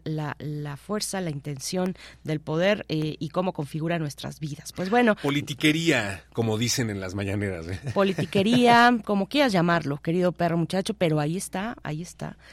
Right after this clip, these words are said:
Speaker 1: el poder, eh, siempre
Speaker 2: Sí.
Speaker 1: guiando también todos estos, estos, eh, estos elementos, estas narrativas.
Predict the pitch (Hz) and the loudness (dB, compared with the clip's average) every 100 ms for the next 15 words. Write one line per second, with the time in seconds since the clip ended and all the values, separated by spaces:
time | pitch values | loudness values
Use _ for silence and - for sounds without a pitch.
0 | - - 160 143 156 196 - - - 156 | -20 -12 -12 -6 -2 -2 -4 -10 -8 -8
1 | 151 - 170 170 180 156 139 151 170 180 | -8 -6 -6 -2 -2 -2 -2 -2 -2 -2
2 | 175 151 151 180 175 175 165 170 - 175 | -2 -2 0 -2 -2 -2 -4 -6 -6 -6
3 | - - - - 175 185 - 156 139 165 | -6 -14 -14 -8 -6 -6 -4 -4 -4 -6
4 | 156 - 151 151 202 220 190 160 - 151 | -6 -6 -4 -2 0 -2 -4 -8 -6 -6
5 | 156 143 147 - 233 226 214 214 - | -4 -4 -4 -2 0 4 4 2 -2